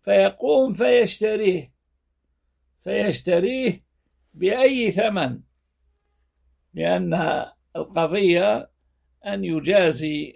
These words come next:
آه، هذا الوالد على إحسانه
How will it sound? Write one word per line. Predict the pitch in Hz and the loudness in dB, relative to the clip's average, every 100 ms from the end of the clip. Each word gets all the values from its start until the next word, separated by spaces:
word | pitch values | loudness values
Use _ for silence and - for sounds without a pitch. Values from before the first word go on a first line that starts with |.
| - | -18
آه، | - 160 151 | -12 -10 -8
هذا | 117 208 196 156 151 | -2 0 0 0 -2
الوالد | 135 139 180 185 160 196 - - _ _ _ _ | -2 -2 2 2 2 0 -2 -8 _ _ _ _
على | - 214 214 226 220 233 | -12 -6 0 0 0 -2
إحسانه | 208 - - 214 180 151 127 113 120 | -4 -6 -2 0 0 -2 -6 -6 -10